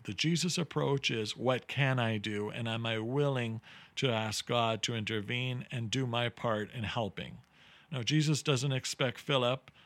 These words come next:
to work the miracle, but he does expect Philip to have an open mind, and he expects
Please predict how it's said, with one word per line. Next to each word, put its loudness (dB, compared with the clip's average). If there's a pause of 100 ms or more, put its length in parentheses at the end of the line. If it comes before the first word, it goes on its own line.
to 0
work 0
the -2
miracle, -2 (500)
but -4
he -2
does 2
expect -2
Philip -2
to -2
have 0
an -2
open -2
mind, -6
and -6
he -2
expects -2